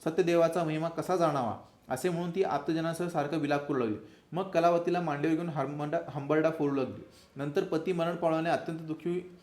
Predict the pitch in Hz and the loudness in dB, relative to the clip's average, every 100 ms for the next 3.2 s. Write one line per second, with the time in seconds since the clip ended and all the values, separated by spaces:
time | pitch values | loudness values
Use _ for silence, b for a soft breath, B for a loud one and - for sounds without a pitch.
0 | b b - - 180 160 147 160 170 170 | b b -8 -4 -2 0 2 2 0 -2
1 | 165 151 - 139 156 160 165 170 170 165 | -4 -4 0 2 2 0 -2 0 -2 -2
2 | 165 160 156 165 156 135 147 147 139 135 | 0 0 0 -4 -2 0 0 -2 -4 -6
3 | 120 | -4